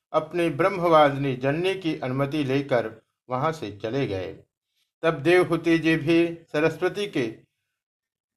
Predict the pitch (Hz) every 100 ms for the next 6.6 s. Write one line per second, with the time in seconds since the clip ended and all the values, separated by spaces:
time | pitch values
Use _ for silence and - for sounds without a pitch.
0 | - 156 185 220 214 190 175 180 170 -
1 | 139 160 156 156 139 151 - 185 180 117
2 | 104 - _ - 147 - 147 135 135 190
3 | 190 180 170 165 151 127 151 170 165 -
4 | 156 165 143 123 107 107 _ _ _ 131
5 | 160 190 170 - 139 139 151 165 156 123
6 | 123 135 131 117 104